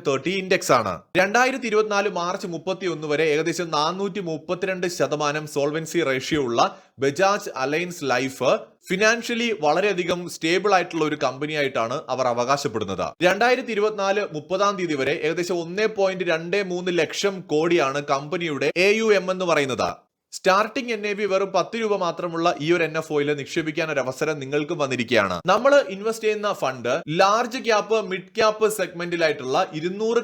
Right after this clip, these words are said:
കമ്പനികളിൽ നിന്ന് ബെസ്റ്റ് പെർഫോമിംഗ് ആയിട്ടുള്ള മുപ്പത് കമ്പനികളിലായിട്ടായിരിക്കും നിക്ഷേപിക്കുക. ഇതിലൂടെ മികച്ച റിട്ടേൺ ഉറപ്പുവരുത്താൻ കഴിയുമെന്നാണ് കമ്പനി അവകാശപ്പെടുന്നത്. Nifty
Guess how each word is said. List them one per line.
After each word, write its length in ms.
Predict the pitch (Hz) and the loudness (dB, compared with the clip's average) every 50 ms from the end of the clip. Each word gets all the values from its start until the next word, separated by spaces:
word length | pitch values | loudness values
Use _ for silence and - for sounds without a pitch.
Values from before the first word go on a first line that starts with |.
| 233 | 0
കമ്പനികളിൽ 580 | - 151 143 147 165 165 170 170 175 175 156 131 | -2 -4 -2 -2 -4 -4 -2 -2 -2 -2 -2 -2
നിന്ന് 460 | 110 101 101 120 170 240 233 - - _ _ - | -4 -6 -2 -2 -2 -2 -2 -6 -18 _ _ 0
ബെസ്റ്റ് 340 | 113 165 202 196 - - 262 | 2 2 2 2 -4 -6 -4
പെർഫോമിംഗ് 600 | 190 190 175 160 - 190 190 196 202 196 185 180 | 0 0 0 0 0 -4 -4 -2 -4 -6 -4 -2
ആയിട്ടുള്ള 520 | 160 147 143 - 147 160 190 196 196 - 139 | -2 -2 -2 -4 -2 -2 -2 -2 -4 -6 -8
മുപ്പത് 440 | 147 147 151 - - 247 240 247 | -8 -8 -6 0 2 2 2 2
കമ്പനികളിലായിട്ടായിരിക്കും 1120 | - 185 160 160 165 185 185 180 185 180 175 170 160 151 143 143 131 123 123 117 120 202 220 | 2 0 -2 0 -2 -2 0 0 0 2 4 6 4 4 4 2 2 2 0 -4 -6 -6 -6
നിക്ഷേപിക്കുക. 720 | 220 196 - - 175 151 139 117 120 104 92 73 - - _ - | -6 -4 -2 -2 0 0 0 -2 0 0 0 0 -2 -8 _ -2
ഇതിലൂടെ 580 | 180 180 226 254 262 247 220 226 240 233 233 - | -2 0 2 2 2 2 2 2 2 2 0 -4
മികച്ച 380 | 160 165 175 190 220 220 220 254 | -6 -4 0 2 0 0 2 0
റിട്ടേൺ 440 | 247 214 196 - - 202 208 214 202 | 0 0 0 -2 0 2 2 2 0
ഉറപ്പുവരുത്താൻ 800 | 170 170 165 165 180 185 - 233 208 190 175 175 190 185 185 165 | 0 0 2 2 2 2 2 2 2 2 2 0 -2 -2 0 0
കഴിയുമെന്നാണ് 560 | 165 160 160 165 160 160 156 147 135 143 190 | -2 0 0 0 -4 -4 -2 0 0 0 0
കമ്പനി 360 | 202 190 160 156 160 165 165 | 2 2 2 2 2 2 2
അവകാശപ്പെടുന്നത്. 1080 | 160 151 143 143 139 143 143 - 131 123 113 113 110 101 98 92 80 - - _ - - | 4 4 6 6 6 6 4 4 -2 -2 -2 -2 -2 0 0 0 -2 -4 -8 _ -8 -2
Nifty 440 | 170 202 196 - - - 254 277 277 | -2 0 -2 -2 -2 0 0 0 0